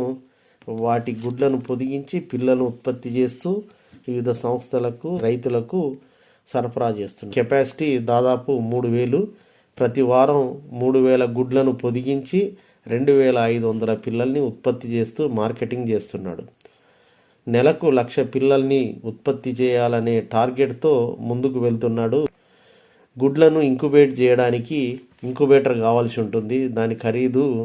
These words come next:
లక్షల్లో ఉంటుంది, మనందరికీ తెలిసిందే. కానీ ఆయన తన స్వంత కృషితో ఒక ఇంక్యుబేటర్ తయారు చేసుకున్నాడు. దాంట్లోనే కోడిగుడ్లను పొదిగేసి పిల్లలను ఉత్పత్తి చేస్తున్నాడు.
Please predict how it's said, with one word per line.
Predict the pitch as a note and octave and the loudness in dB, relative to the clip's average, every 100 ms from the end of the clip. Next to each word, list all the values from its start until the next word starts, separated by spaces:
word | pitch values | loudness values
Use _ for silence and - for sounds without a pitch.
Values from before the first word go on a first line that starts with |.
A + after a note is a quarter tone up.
| A#2 | -4
లక్షల్లో | G#2+ G#2 C#3 B2 B2+ | -4 -4 -2 2 2
ఉంటుంది, | A2 G#2 A2 G#2 - | 2 -2 -4 -6 -10
మనందరికీ | A2 A2 G#2+ A2+ A2+ | -6 -4 -2 -2 -2
తెలిసిందే. | A2+ G#2 - G#2 G2 F#2 _ _ _ _ _ | -4 -4 -6 -8 -6 -10 _ _ _ _ _
కానీ | - A#2+ C3+ C3+ B2 B2 _ _ _ | -4 0 2 0 -2 -6 _ _ _
ఆయన | A#2+ C3 B2+ A#2+ A#2 - | -2 0 0 0 -4 -6
తన | A#2+ A#2 | -2 -2
స్వంత | - A#2 B2+ C#3 | -2 -4 0 0
కృషితో | A#2+ - A#2+ - C#3 C#3+ C3+ A#2+ - - - - - - | 0 -2 -6 -4 0 4 4 2 -6 -14 -14 -14 -16 -6
ఒక | B2+ B2+ | -2 0
ఇంక్యుబేటర్ | A2 - B2+ C#3 C3 A#2+ A#2 - | -2 -2 0 2 4 2 0 -2
తయారు | A#2 A#2+ | 0 0
చేసుకున్నాడు. | A#2 A#2 - A#2+ A2+ A2+ C#3 D3+ - G#2+ | -2 -4 -4 -6 -2 -2 -2 -6 -12 -6
దాంట్లోనే | G#2 A#2 A#2 B2 B2+ C#3+ A#2+ A#2+ _ _ _ - | -2 -2 -2 -2 0 0 -2 -8 _ _ _ -6
కోడిగుడ్లను | B2+ B2+ B2 B2 A#2+ A#2 | 0 0 0 0 0 0
పొదిగేసి | G#2+ A#2+ A#2+ B2 A#2+ C#3+ | -2 -4 -4 -4 -4 -6
పిల్లలను | - A#2+ A#2+ A#2+ | -6 -2 0 0
ఉత్పత్తి | A2 - A2 - | -2 -4 -8 -8
చేస్తున్నాడు. | G#2 G2 - G2+ F#2 F2 | -6 -6 -6 -10 -10 -12